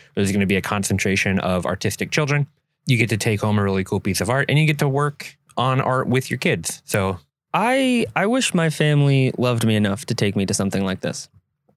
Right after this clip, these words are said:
Speaker 2: I
Speaker 1: You,
Speaker 2: nev-
Speaker 1: you would be the oldest child there.
Speaker 2: Yeah, no, but I mean, like, when I was younger.
Speaker 1: Oh.
Speaker 2: We never, my family didn't love me enough.
Speaker 1: Oh.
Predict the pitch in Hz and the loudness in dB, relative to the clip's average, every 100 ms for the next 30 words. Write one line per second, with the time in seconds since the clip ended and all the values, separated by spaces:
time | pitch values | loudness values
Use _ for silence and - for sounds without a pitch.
0 | _ _ _ - 123 131 165 - _ 147 | _ _ _ -6 0 2 2 -4 _ 2
1 | 180 170 170 151 156 147 - 160 139 143 | 4 4 2 2 2 0 0 0 0 2
2 | 120 76 - _ _ - 226 269 - 330 | 0 -2 -10 _ _ -8 -4 -2 0 0
3 | 214 147 214 269 277 247 240 220 190 147 | 2 0 0 2 2 2 2 2 2 2
4 | 101 - - - 110 - 196 220 170 131 | 0 -4 -8 -6 -4 -4 -2 0 2 0
5 | 95 - - _ _ _ - 165 147 127 | -2 -4 -12 _ _ _ 0 2 4 4
6 | 113 95 92 95 87 78 71 - _ _ | 2 2 2 0 0 -2 -2 -6 _ _
7 | 113 90 | -4 -4